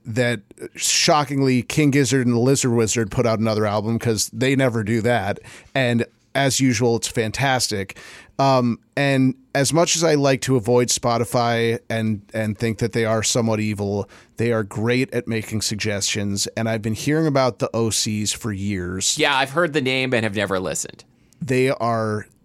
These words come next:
Speaker 1: awesome psych rock, and they've been around longer than King Gizzard and the Lizard Wizard, and it,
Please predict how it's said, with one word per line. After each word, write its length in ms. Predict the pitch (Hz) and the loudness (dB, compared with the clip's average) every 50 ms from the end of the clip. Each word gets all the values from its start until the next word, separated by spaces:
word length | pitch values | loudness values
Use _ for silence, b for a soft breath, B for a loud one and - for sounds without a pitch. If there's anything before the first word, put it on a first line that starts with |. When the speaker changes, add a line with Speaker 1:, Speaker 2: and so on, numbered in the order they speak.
| _ _ _ _ _ _ _ _ _ _ - | _ _ _ _ _ _ _ _ _ _ 0
Speaker 1:
awesome 500 | 131 131 135 127 - - - 131 120 110 | 2 2 2 2 2 0 0 0 0 0
psych 360 | - - - 117 110 107 - | 0 0 0 0 -2 -2 -2
rock, 440 | - 101 98 95 92 98 - - - _ _ - | -2 -2 -2 -2 -2 -4 -8 -12 -16 _ _ -6
and 360 | 120 117 113 110 110 107 107 104 - _ - | -4 -4 -2 -2 -2 -2 -4 -6 -10 _ -14
they've 380 | 95 98 127 135 151 156 143 | -6 -2 0 2 2 2 2
been 140 | 151 147 139 | 2 2 2
around 340 | 135 127 120 117 117 110 104 | 2 2 2 2 0 0 0
longer 560 | 98 101 104 107 120 123 127 135 135 135 135 | 0 0 0 0 0 0 0 2 2 2 2
than 200 | 113 120 113 110 | 2 0 -2 -2
King 240 | - - 120 120 120 | -2 -2 -2 0 0
Gizzard 440 | 113 113 101 101 113 104 107 107 - - - | 0 -2 -2 -2 -2 -4 -4 -6 -6 -6 -6
and 380 | 107 104 104 104 - - 113 - - | -4 -4 -4 -4 -4 -8 -10 -8 -6
the 80 | 113 | -4
Lizard 300 | 113 113 110 104 110 101 | -2 0 0 -2 -2 -4
Wizard, 480 | 107 107 101 95 104 101 101 98 98 - - - | -4 -4 -4 -4 -4 -4 -4 -4 -4 -6 -6 -6
and 160 | 110 110 107 | -6 -6 -4
it, 120 | 107 104 | -6 -6